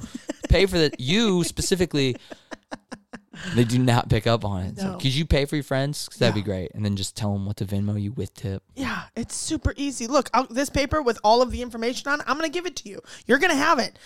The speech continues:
Speaker 2: It's a receipt. It'll be able to break it down for you.
Speaker 1: Yeah.
Speaker 2: They just get, <laughs> it's the worst. I, it's so funny. I feel like I'm so out of the loop because I haven't had to serve in, like, I served one day, like, two weeks ago. And it was, like, a breeze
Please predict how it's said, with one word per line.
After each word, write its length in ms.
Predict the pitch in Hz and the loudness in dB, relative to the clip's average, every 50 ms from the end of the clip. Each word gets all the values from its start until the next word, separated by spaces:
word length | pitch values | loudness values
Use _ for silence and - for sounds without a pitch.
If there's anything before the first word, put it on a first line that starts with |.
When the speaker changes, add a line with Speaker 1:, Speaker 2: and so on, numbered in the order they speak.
| - - - | -16 -4 -2
Speaker 2:
It's 140 | 285 - - | 0 2 2
a 60 | 339 | 2
receipt. 560 | 277 330 302 - - - 339 311 220 - - _ | 2 2 0 0 2 2 4 2 2 0 -2 _
It'll 180 | - 240 302 339 | 2 4 4 4
be 160 | 302 330 320 330 | 2 2 2 0
able 140 | 320 320 302 | 0 -2 -4
to 40 | 277 | -4
break 280 | 226 262 285 311 - | -2 -2 -2 -2 -2
it 100 | 311 247 | -4 -4
down 260 | - 302 320 320 311 269 | -2 0 0 0 -2 -4
for 120 | - 220 202 | -4 -4 -4
you. 240 | 190 170 151 123 - | -2 -4 -6 -4 -2
Speaker 1:
Yeah. 160 | 120 101 90 - - _ _ - - - - - - - - - - _ _ - | -2 -2 -2 -6 -10 _ _ -20 -20 -20 -20 -20 -20 -20 -20 -20 -20 _ _ 0
Speaker 2:
They 120 | - 190 175 | 0 2 2
just 260 | - 170 175 - - | 2 0 0 -2 -2
get, 120 | - - - - - - - - - - | -2 -2 -2 -2 -4 -6 -8 -12 -12 -10
<laughs> 200 | - - - - | -12 -14 -12 -14
it's 220 | - - - - - | -16 -14 -14 -10 -8
the 120 | - - - | -8 -8 -8
worst. 420 | - - - - - - - - - | -8 -8 -8 -8 -8 -8 -10 -6 -2
I, 380 | - 180 180 185 190 190 202 202 - _ _ _ _ _ _ _ | 0 2 2 2 2 0 -2 -4 -10 _ _ _ _ _ _ _
it's 180 | - 202 202 - | -6 -6 -6 -4
so 280 | - - - 226 214 208 | -6 -2 2 2 2 2
funny. 300 | 202 214 202 196 190 170 | 2 0 0 0 0 0
I 140 | - 190 190 | 0 2 0
feel 320 | 185 - - - 214 208 202 | 0 -2 0 2 2 4 6
like 260 | 196 190 190 - - _ _ _ - | 4 4 2 0 -8 _ _ _ -4
I'm 160 | 202 202 196 | -4 -2 -2
so 220 | - - 226 196 | -2 2 4 6
out 120 | 190 185 185 | 6 4 4
of 80 | 185 | 2
the 80 | 180 175 | -2 -2
loop 300 | 175 175 202 262 277 - | 0 2 2 2 2 0
because 320 | - 180 - 190 175 - | -2 -2 -2 -2 -2 -2
I 40 | 185 | -2
haven't 240 | 190 190 196 202 202 | -4 -2 -2 -2 -2
had 120 | 202 180 175 | -2 -2 -2
to 80 | 175 | -2
serve 300 | 170 - - 196 233 240 | -4 -2 0 0 0 0
in, 120 | 247 208 185 - - - | 0 -4 -6 -8 -4 -2
like, 180 | 196 190 180 | 0 0 2
I 120 | 170 175 180 | 0 0 0
served 400 | - - 185 185 190 185 175 175 | 2 4 4 4 4 4 0 -2
one 360 | - 180 190 185 185 190 190 180 | -2 2 2 4 4 4 4 4
day, 320 | 180 196 202 180 156 151 | 4 4 4 4 2 2
like, 320 | 151 165 165 165 160 - - - - - - - _ | 2 0 0 0 -2 -6 -14 -20 -20 -20 -20 -12 _
two 160 | - 226 214 | -4 -4 -4
weeks 260 | 208 202 196 - - | -4 -4 -6 -6 -8
ago. 340 | 185 - - 151 131 123 - _ _ _ - - _ _ _ _ | -4 -4 -4 -4 -4 -6 -8 _ _ _ -20 -20 _ _ _ _
And 140 | - 196 196 | 2 4 4
it 80 | 202 196 | 6 4
was, 120 | 196 175 | 4 2
like, 140 | 190 180 185 | 2 0 -2
a 60 | 175 | -2
breeze 580 | 165 170 170 170 165 156 - - - - - | 0 2 2 2 2 0 -2 -4 -6 -8 -8